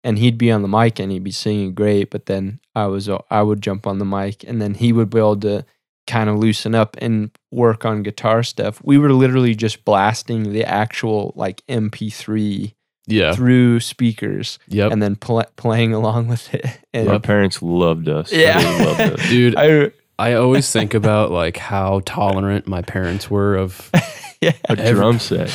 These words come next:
Speaker 2: dude,
Speaker 3: dude.
Speaker 2: of it.
Speaker 3: That's
Speaker 2: Well,
Speaker 3: a
Speaker 2: I used to,
Speaker 3: different animal.
Speaker 2: dude, I used to play my guitar
Speaker 3: <laughs>
Speaker 2: super loud. And I didn't have,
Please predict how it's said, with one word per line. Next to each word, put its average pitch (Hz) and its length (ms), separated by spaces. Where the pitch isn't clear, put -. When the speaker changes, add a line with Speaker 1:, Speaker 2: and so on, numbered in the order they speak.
Speaker 2:
dude, 101 360
Speaker 3:
dude. - 40
Speaker 2:
of 104 120
it. 98 60
Speaker 3:
That's 107 120
Speaker 2:
Well, 120 120
Speaker 3:
a - 40
Speaker 2:
I 113 100
used 156 240
to, 156 60
Speaker 3:
different 90 180
animal. 110 160
Speaker 2:
dude, - 80
I 95 100
used 120 240
to 139 60
play 110 280
my 107 120
guitar 98 520
Speaker 3:
<laughs> - 20
Speaker 2:
super 120 1000
loud. 69 520
And 120 120
I 110 120
didn't 143 220
have, 113 420